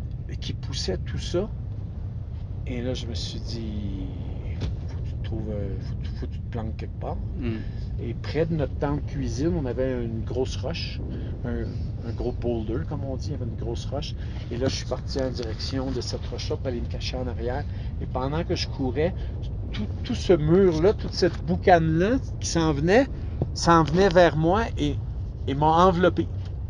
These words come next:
Speaker 1: Et à un certain moment donné, je courais sans voir où je courais.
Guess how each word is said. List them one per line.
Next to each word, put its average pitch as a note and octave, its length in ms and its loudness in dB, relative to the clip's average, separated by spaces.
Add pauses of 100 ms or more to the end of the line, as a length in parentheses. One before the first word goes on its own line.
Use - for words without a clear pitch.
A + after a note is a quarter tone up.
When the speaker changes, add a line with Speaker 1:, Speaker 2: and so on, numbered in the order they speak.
Speaker 1:
Et C#3 180 4
à C#3 100 4
un C3+ 60 0
certain C3+ 240 -2
moment D3 360 0 (120)
donné, C3+ 260 0
je D#3+ 120 0
courais D#3 680 4 (440)
sans D#3+ 360 2
voir D#3+ 480 4
où B2+ 80 0
je - 100 -6
courais. C3+ 440 2